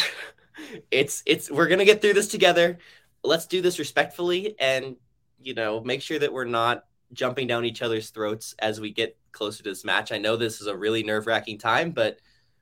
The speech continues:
we're gonna get through it. The odds are that we're gonna be qualified for the World Cup sooner rather than later.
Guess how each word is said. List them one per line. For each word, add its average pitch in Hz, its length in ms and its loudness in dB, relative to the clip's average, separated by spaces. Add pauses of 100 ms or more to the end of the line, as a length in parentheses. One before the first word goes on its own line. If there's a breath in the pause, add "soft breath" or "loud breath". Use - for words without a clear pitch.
(100)
we're 127 120 0
gonna 160 120 0
get 156 180 -2
through 123 180 0
it. - 200 -4 (640)
The 131 180 -10
odds 180 380 8
are 143 520 6
that - 140 -4
we're 127 160 -2
gonna 131 260 -2
be 117 340 -8
qualified 117 600 2
for - 80 -8
the 107 100 -6
World 101 280 -8
Cup 101 180 -6
sooner 104 320 -10
rather 95 220 -2
than 95 180 -16
later. 87 440 -4